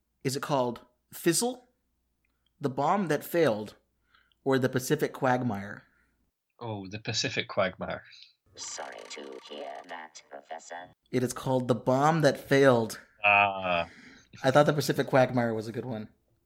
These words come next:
Speaker 1: Um,
Speaker 2: Yeah.
Speaker 1: all right, so you need to get this last one here, 'cause I think you
Speaker 2: Right.
Speaker 1: have five to four. To get this last one, you got it.
Speaker 2: Okay.
Speaker 1: A racist colonel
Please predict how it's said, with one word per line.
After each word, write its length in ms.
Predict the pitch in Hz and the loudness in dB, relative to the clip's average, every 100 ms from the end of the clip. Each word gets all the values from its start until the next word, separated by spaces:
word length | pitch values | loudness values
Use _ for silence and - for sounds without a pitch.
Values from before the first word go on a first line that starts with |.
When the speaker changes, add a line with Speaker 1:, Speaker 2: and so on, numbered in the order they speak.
| _ | _
Speaker 1:
Um, 160 | 131 120 | -2 0
Speaker 2:
Yeah. 160 | 113 90 _ | -2 -4 _
Speaker 1:
all 100 | 139 | 2
right, 220 | 160 143 - | 4 4 4
so 100 | 143 | 4
you 140 | 135 | 4
need 160 | 143 151 | 4 4
to 60 | |
get 160 | 156 151 | 2 2
this 160 | 143 | 2
last 260 | 143 143 143 | 2 2 0
one 160 | 147 143 | -2 0
here, 240 | 131 120 | 0 -2
'cause 100 | - | -2
I 60 | 127 | 0
think 140 | 139 | 0
you 60 | 101 | 0
Speaker 2:
Right. 100 | 131 | 0
Speaker 1:
have 420 | 135 127 123 117 | 0 0 -2 -6
five 1040 | - - - - - - 131 135 147 151 | -12 -18 -20 -20 -16 -6 -4 0 2 2
to 80 | 151 | 0
four. 640 | 131 170 165 120 143 170 _ - | -2 0 2 2 -2 -4 _ -8
To 60 | |
get 100 | 123 | -6
this 140 | 127 - | -4 0
last 200 | 156 - | 2 2
one, 200 | 170 143 | 0 2
you 60 | 127 | 2
got 180 | 123 | 0
it. 100 | 110 - _ _ _ _ _ _ 92 | -4 -14 _ _ _ _ _ _ -10
Speaker 2:
Okay. 100 | 92 _ _ - | -10 _ _ -2
Speaker 1:
A 40 | 139 | 2
racist 640 | 139 185 214 214 208 - - - | 4 2 2 0 0 -4 -12 -6
colonel 540 | 170 131 117 170 | 0 0 0 -6